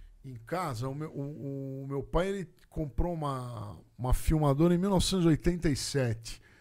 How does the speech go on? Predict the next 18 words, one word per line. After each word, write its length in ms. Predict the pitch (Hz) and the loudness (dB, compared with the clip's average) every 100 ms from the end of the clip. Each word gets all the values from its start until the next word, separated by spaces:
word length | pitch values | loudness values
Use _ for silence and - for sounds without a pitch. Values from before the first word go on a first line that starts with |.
| _ _ _ | _ _ _
Então, 500 | 165 160 226 247 269 202 | -6 2 4 4 -2 -4
a-, 420 | 170 170 - 160 | -2 -2 -2 -2
ali, 480 | 156 214 254 123 - - _ _ - _ | 0 -2 -4 -6 -10 -20 _ _ -20 _
é, 640 | - 135 139 131 127 127 - | -14 -10 -8 -8 -10 -12 -10
aí 220 | 143 156 | -8 -8
filmava 880 | 208 - - - 269 208 185 190 160 | -10 -16 -20 -14 -14 -8 -6 -6 -6
o 100 | 165 | -10
meu 220 | 165 156 | -8 -8
quarto, 880 | 113 - 143 131 151 165 151 123 113 | -8 -10 -8 -6 -4 -4 -6 -8 -12
onde 160 | 131 147 | -12 -10
eu 100 | 147 | -12
morava 840 | 147 135 127 123 147 156 135 113 117 | -10 -10 -10 -8 -8 -6 -8 -10 -12
e 40 | 113 | -8
tal. 400 | 147 139 131 107 - _ | -6 -4 -6 -10 -20 _
Ali 300 | 143 147 165 | -6 -2 0
eu 100 | 320 | 0
tenho 320 | 320 302 202 165 | -2 -6 -4 -4
nostalgia, 840 | 151 - - 143 131 104 123 113 | -6 -8 -4 -4 -4 -8 -10 -10